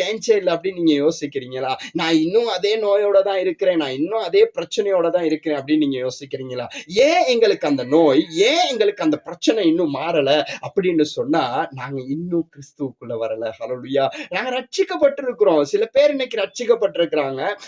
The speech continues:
ஞானஸ்தானமே எடுத்திருக்கிறாங்க, ஆனாலும் இன்னைக்கு அநேகருடைய வாழ்க்கை வார்த்தைக்குள்ள இல்லைங்க.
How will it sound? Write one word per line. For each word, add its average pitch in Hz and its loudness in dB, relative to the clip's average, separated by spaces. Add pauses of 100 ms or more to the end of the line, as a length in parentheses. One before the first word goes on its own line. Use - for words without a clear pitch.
ஞானஸ்தானமே 214 0
எடுத்திருக்கிறாங்க, 143 -4
ஆனாலும் 139 -4 (160)
இன்னைக்கு 139 -6 (100)
அநேகருடைய 156 -2
வாழ்க்கை 131 -2 (320)
வார்த்தைக்குள்ள 147 -4
இல்லைங்க. 117 -4